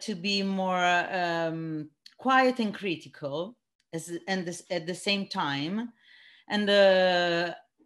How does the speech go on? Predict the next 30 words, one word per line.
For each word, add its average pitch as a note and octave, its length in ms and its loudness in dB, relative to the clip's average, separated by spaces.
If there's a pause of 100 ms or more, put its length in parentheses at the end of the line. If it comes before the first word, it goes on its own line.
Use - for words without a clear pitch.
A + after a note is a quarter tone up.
(1000)
and, G#3+ 260 0
uh, G#3 120 6 (100)
I A3+ 240 4
also A3+ 400 2
think, A3+ 360 -2
uh, G#3 140 2 (160)
the F#3+ 100 -2
condition G#3+ 680 0
to F#3+ 280 0 (380)
don't G#3 300 0 (100)
act, E3 420 0
to - 880 -4
think, G3+ 580 -2 (600)
to G3+ 320 0
take A3 320 2
notes, F#3+ 560 -2 (1200)
is, A3+ 360 0
uh, G#3 360 4
the G3+ 120 2
one A#3+ 260 4
I A3+ 180 6
recognize G#3+ 600 0
better F#3+ 680 2
as, F#3+ 320 2
uh, F#3+ 220 6
the F#3 120 -2
condition F3+ 600 -6
of D#3 180 -4
the D#3+ 140 -4
art. C3 220 2